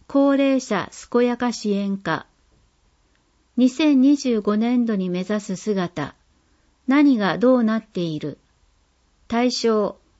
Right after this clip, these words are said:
高齢者が。意図、自ら介護予防に努め、個人の能力を生かしながら生き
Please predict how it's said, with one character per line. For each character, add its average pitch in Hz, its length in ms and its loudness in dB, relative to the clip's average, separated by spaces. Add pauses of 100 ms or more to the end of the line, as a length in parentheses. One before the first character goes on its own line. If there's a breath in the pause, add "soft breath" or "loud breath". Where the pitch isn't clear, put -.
(200)
高 294 300 2
齢 294 240 0
者 175 180 -8
が。 147 220 -6 (720)
意 233 120 -2
図、 160 260 -6 (720)
自 285 260 2
ら 202 400 0
介 247 260 -2
護 269 140 0
予 285 140 2
防 269 240 0
に 202 140 -2
努 214 280 -6
め、 170 300 -4 (260 soft breath)
個 285 160 0
人 285 260 2
の 233 140 0
能 269 220 2
力 254 320 0
を 190 80 2
生 185 100 -4
か 208 160 -2
し 226 140 -8
な 226 160 -2
が 190 100 -2
ら 156 220 -4
生 202 80 -2
き 196 40 -10